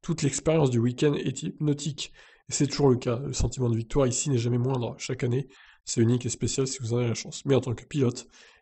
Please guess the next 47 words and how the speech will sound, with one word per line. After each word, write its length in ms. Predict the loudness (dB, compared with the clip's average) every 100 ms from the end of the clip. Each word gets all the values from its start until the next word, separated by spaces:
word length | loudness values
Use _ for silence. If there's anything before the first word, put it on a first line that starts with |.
| 2
il 20 |
y 40 | 4
a 20 |
beaucoup 200 | 4 0
de 60 |
pistes 300 | 2 -2 -2 -2
où 100 | 0
nous 100 | 2
nous 80 | 4
rendons 440 | 4 4 0 -4 -14 _ _
et 120 | 0
vous 200 | 2 4
voyez 360 | 6 6 4 0
le 180 | 2 4
la 60 |
lutte. 240 | 4 2 4 2 2 -14 -20 _
Je 140 | -4
pense 240 | 0 0 -2
que 60 |
c'est 120 | 0
un 80 | 2
début 320 | 2 2 0
de 140 | 0 -2
saison 260 | -2 2
excitant 480 | 2 0 -2 -2 -2
où 120 | -2 2
l'on 80 |
voit 160 | 4 4
des 80 | 2
dépassements 500 | -2 -4 -2 -4 -4
et 40 | -2
où 80 | 0
l'on 160 | 0
voit 160 | 0 -2
que 200 | -2 -10
tout 100 | -8
le 40 |
peloton 260 | -8 -4 -4
est 20 |
très 160 | 0 -2
resserré. 380 | 0 -2 -6 -8 _ _ -20 _ 0
Vous 100 | 6
allez 160 | 8 8
voir 240 | 6 2
un 60 | 0
train 180 | 0
dimanche 460 | 2 2 0 -2 -6